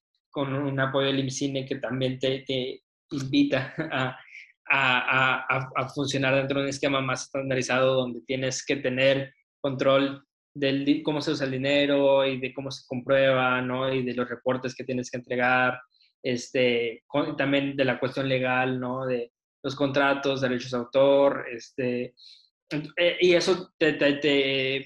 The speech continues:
es, te sirve muchísimo como para entender de una manera un poco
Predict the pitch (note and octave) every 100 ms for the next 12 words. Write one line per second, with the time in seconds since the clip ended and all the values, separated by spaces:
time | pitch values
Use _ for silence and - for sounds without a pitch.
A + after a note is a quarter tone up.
0 | - _ - D3 C#3 - _ C#3+ C#3 D#3
1 | D#3+ E3+ D#3+ E3 D#3+ D#3+ D3+ D3 C#3+ C3+
2 | C3+ C3 C3 C3+ C3+ C#3+ C#3 C#3+ _ -
3 | C3 C3 C3+ C3 B2+ C3 C3 C3+ C3+ C3+
4 | C#3